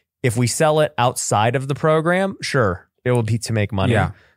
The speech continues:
Speaker 1: But for our students, we wanna give it to 'em just, like, near cost.
Speaker 2: Yeah.
Speaker 1: And
Speaker 2: Break even cost to
Speaker 1: Yeah.
Speaker 2: give them more value.
Speaker 1: Yeah. And we know that it'll just make them want to continue in the program more and stay in the community and locked in. And so it's a win-win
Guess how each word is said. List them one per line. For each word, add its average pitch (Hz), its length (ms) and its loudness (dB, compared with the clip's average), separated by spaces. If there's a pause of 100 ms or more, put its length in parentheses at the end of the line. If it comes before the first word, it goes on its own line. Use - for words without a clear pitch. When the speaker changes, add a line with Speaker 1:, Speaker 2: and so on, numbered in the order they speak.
(140)
Speaker 1:
But 107 200 2
for 117 140 0
our 107 80 2
students, 127 580 0
we 117 80 -2
wanna 107 220 0
give 98 180 -2
it 101 100 -2
to 113 180 -4
'em 98 140 -2
just, 90 280 -6
like, 78 320 -4 (440)
near 127 320 4
cost. - 600 -4
Speaker 2:
Yeah. 104 280 2 (140)
Speaker 1:
And 110 280 4
Speaker 2:
Break 127 180 2
even 120 180 0
cost 101 480 -2 (180)
to 95 120 0
Speaker 1:
Yeah. 92 160 2 (540)
Speaker 2:
give 123 240 2
them 110 420 2
more 117 400 2
value. 95 500 -2 (100)
Speaker 1:
Yeah. 101 280 2 (400)
And 113 280 2 (180)
we 139 200 2
know 120 220 4
that 104 340 2 (460)
it'll 113 240 4
just 101 200 -4
make 107 200 2
them 104 220 0
want 101 220 0
to 104 60 -2
continue 104 380 0
in 98 80 2
the 95 60 -4
program 95 400 0
more 95 260 0
and 95 160 -2
stay 101 200 -2
in 98 60 2
the 98 80 0
community 98 520 0
and 92 100 0
locked 90 300 0
in. 92 180 0
And 92 120 -2
so 92 200 0
it's 90 100 -4
a 98 60 2
win-win 95 540 0